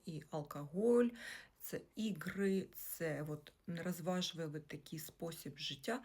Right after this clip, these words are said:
Прив'язаності дуже багато, і людина тут і зараз в цих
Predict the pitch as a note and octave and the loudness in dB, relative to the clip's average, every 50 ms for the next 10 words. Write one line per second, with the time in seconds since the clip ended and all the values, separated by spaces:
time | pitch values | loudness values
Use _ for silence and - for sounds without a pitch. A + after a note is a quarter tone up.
0 | - - - - _ _ _ - - G#3 D#3+ F3 F3 G3+ A3+ B3 B3+ B3 - G#3 | -8 -16 -18 -20 _ _ _ -2 0 2 2 4 4 6 6 4 4 2 2 2
1 | F#3+ F3+ - - - E3 D#3 D3+ - F3 F3 E3+ - D#3+ D3 - F3+ F3 - - | 2 2 0 -4 -6 -6 -6 -4 -4 -2 -2 -2 -2 -2 -4 -4 -6 -4 -2 0
2 | B3 D4 - - - - - - - G#3+ G3 F#3+ - - - F#3 F3+ D#3+ D#3 D#3 | -2 -2 0 -2 -4 -4 -4 -6 -2 0 0 0 0 -2 -4 -4 -4 -2 0 2
3 | A3+ C4 C#4+ C#4 C4 A#3+ A3+ A#3+ - - - _ - F3+ F3+ - - E3+ D3+ D#3 | 4 4 4 4 4 2 0 -2 -6 -16 -18 _ -14 -14 -10 -8 -6 -6 -4 0
4 | - F#3 G3+ A3+ A#3 A3+ A3+ - - - - - - - - F#3+ F#3 | 0 0 2 0 0 -4 -6 -8 -12 -16 -14 -12 -4 0 0 0 0